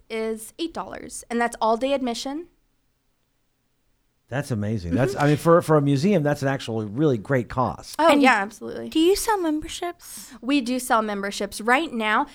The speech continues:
Speaker 1: because we have all of these really exciting events,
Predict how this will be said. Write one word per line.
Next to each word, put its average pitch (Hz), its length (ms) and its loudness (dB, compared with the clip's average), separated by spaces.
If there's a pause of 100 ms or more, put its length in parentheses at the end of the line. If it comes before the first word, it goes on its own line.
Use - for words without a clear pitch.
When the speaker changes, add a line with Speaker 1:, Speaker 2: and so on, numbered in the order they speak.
(140)
Speaker 1:
because 294 280 0
we 349 120 -2
have 269 240 2
all 233 180 4
of 240 80 0
these 220 220 -8
really 220 220 0
exciting 226 500 -4
events, 196 560 -6